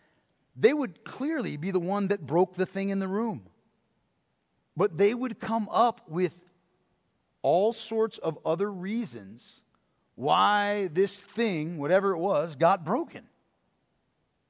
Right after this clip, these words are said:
And that was always accompanied with, "Okay, if that's how it's gonna be," and I'd take my belt off and,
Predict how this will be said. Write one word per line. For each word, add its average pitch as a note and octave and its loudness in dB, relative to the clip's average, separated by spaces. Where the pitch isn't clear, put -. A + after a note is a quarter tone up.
And G#3+ 4
that A3 6
was A3+ -4
always A#3 4
accompanied B3+ -2
with, A3 4
"Okay, C#4 4
if - -20
that's D3+ 0
how A3 6
it's B3 -2
gonna D4 2
be," E4 2
and B2+ -2
I'd B2+ 0
take D#3 0
my F#3+ 2
belt D4+ 8
off F#3+ 6
and, D3 -12